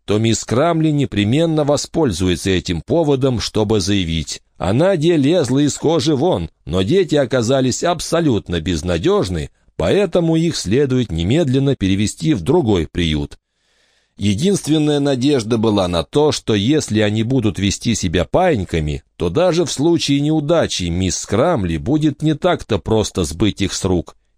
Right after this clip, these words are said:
И дело было вовсе не в том, что детям как-то особенно полюбился этот приют.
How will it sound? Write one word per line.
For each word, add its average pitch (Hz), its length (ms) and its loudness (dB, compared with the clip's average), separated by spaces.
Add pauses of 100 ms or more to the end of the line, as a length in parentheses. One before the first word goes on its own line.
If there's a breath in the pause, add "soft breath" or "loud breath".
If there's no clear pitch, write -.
И 87 160 -2
дело 151 340 2
было 151 300 2
вовсе 143 380 0
не 151 120 0
в - 80 -6
том, 151 300 0
что - 220 -2
детям 95 440 0
как-то 101 400 -2
особенно 92 640 -2
полюбился 95 600 0
этот 90 280 -4
приют. 87 520 -2